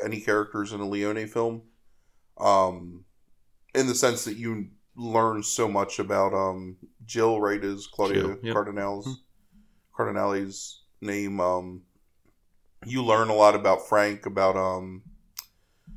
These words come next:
Speaker 1: what's the railroad guy's name? Baxter or
Speaker 2: Morton.
Speaker 1: Watson? Morgan.
Speaker 2: Morton.
Speaker 1: Morton. You
Speaker 2: Mister
Speaker 1: learn,
Speaker 2: Morton.
Speaker 1: like, so much about them, and even about, like,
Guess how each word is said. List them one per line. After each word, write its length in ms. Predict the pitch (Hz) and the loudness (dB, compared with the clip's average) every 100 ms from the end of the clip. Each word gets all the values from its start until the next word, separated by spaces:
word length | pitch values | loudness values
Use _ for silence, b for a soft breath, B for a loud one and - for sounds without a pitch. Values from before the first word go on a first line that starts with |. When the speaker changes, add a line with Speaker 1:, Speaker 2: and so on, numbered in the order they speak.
| - | -12
Speaker 1:
what's 200 | - 156 | -8 -4
the 100 | 160 | 0
railroad 280 | 143 139 139 | 4 4 4
guy's 220 | 135 135 | 2 -2
name? 120 | 127 | -4
Baxter 440 | 95 104 113 - 107 | 0 0 0 -6 -2
or 420 | 104 92 92 90 - | -2 -2 -6 -8 -6
Speaker 2:
Morton. 380 | 101 98 95 85 | 0 2 2 0
Speaker 1:
Watson? 200 | 85 - _ | -8 -10 _
Morgan. 420 | 101 107 95 95 - - - | -4 -2 -2 -6 -12 -18 -6
Speaker 2:
Morton. 460 | 120 104 - 90 90 - | 2 2 0 -8 -10 -6
Speaker 1:
Morton. 420 | 117 110 85 90 - - | 0 0 -2 -16 -20 -14
You 80 | 120 | -4
Speaker 2:
Mister 120 | 127 | 4
Speaker 1:
learn, 100 | 135 | 6
Speaker 2:
Morton. 140 | 135 113 | 6 2
Speaker 1:
like, 140 | 98 | -2
so 180 | - 127 | 0 2
much 220 | 107 104 | 2 0
about 260 | 107 101 101 | 2 2 4
them, 260 | 101 98 | 0 0
and 80 | 120 | -2
even 180 | 175 165 | -2 0
about, 280 | 123 117 101 | 6 6 6
like, 300 | 101 90 | 2 0